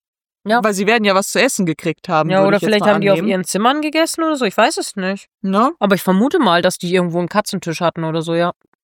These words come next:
Speaker 1: Aber jetzt denkt Violet auf jeden Fall, dass das überhaupt nicht gehörig ist und erklärt uns als Nichtwissende in dieser gesellschaftlichen Situation eben, dass man, dass die Kinder normalerweise nicht mitessen dürfen,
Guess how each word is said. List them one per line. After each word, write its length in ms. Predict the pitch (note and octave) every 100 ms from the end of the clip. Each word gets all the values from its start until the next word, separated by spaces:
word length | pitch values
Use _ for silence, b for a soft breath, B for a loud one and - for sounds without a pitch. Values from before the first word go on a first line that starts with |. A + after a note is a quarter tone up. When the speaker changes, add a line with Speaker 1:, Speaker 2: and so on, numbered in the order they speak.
| _ _ _ _ -
Speaker 1:
Aber 320 | G3+ B3 C#4+ _ _ _ _ _ -
jetzt 320 | A#3+ A3+ - -
denkt 260 | A3 A#3
Violet 460 | - G3 G3+ A3+ G3+
auf 120 | G3
jeden 140 | G#3+ G3+
Fall, 140 | G3+
dass 140 | G3
das 140 | - F#3+
überhaupt 380 | G3 G3+ G#3+ G3
nicht 180 | F3+
gehörig 480 | F3+ F#3 D#4+ D#4 -
ist 260 | C4+ C#4+ G3+
und 120 | G#3+
erklärt 380 | - - A#3 -
uns 300 | A3+ B3 - _ -
als 260 | F#3+ F#3 - _ _
Nichtwissende 920 | G3 A3+ - F#3 A3+ - G#3+ G#3+ G#3 G3+ _ -
in 120 | A3
dieser 200 | G#3 G3
gesellschaftlichen 800 | F#3 F#3 G3 - G3 - F#3 G3
Situation 600 | F#3+ F#3 G3 - F#3+ F#3
eben, 260 | E3 F3 F3 _ _ -
dass 220 | G3 F#3+
man, 340 | F#3+ F#3 F3+ - _ _
dass 220 | E3+ F#3 -
die 100 | -
Kinder 260 | A3+ G3
normalerweise 520 | F#3 F3+ G3 F3 D#3+
nicht 240 | G3 C#4 -
mitessen 480 | B3 G#3 A3+ A3+ G#3
dürfen, 400 | G#3+ G#3+ G#3